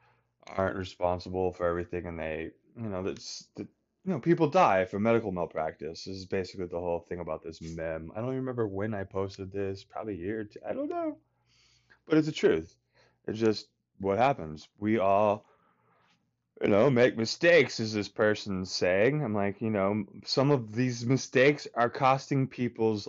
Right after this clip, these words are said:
lives, and nobody's being held accountable for it because there's no, like, system saying, "Hey, look, this person 'cause, died 'cause of this, let's change it." It's this person died 'cause of this,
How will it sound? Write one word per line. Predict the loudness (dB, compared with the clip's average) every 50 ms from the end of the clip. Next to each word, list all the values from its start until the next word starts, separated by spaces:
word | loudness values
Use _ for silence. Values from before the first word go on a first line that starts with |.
| -14 -14
lives, | -10 -4 0 2 2 4 4 4 2 2 0 -4 -6 -6
and | -6 -4
nobody's | 0 0 0 0 0 -2 -2 -2
being | 0 -2 -2 -2
held | -2 -2 -2 -2
accountable | -4 -6 -6 -4 -2 0 0 0 0 -2 -4
for | -4 -4 -2 -2 0 0 -2
it | -4 -4 -6
because | -10 -10 -6 -4 -2 0 0 0 0 -2 -4 -8 _ _ _ _ _ _ -20 -20 _ _ _ -4
there's | -2 -2 -2 0 2
no, | 4 6 8 8 8 8
like, | 8 6 6 6 6 6 4 -2 _ _ _ _ _ _ _ _ _ _ -12
system | -2 4 4 4 4 4 2 2 2 2
saying, | 2 2 4 4 4 2
"Hey, | 4 4 4
look, | 6 6 4 4 0
this | -4 -6 -4
person | 0 0 0 0 0 -2 -2
'cause, | 0 2 2 2 0 -2 -6 -6 -4 -2
died | 2 2 2 2 2 0
'cause | 0 -2 0 0
of | -2 2
this, | 4 6 6 6 6 4 0 0 0
let's | 0 0 0 -4
change | -10 -6 0 2 2 2 2 0 0 -2
it." | -2 -4 -6 -12 _ _ _ _ _ _
It's | -2 -2 -2 2
this | 4 4 4 4
person | 6 6 6 6 4 2
died | 4 6 6 6 4 4
'cause | 2 2 2 2 0
of | -2 0 4
this, | 6 8 8 8 8 6 4 -2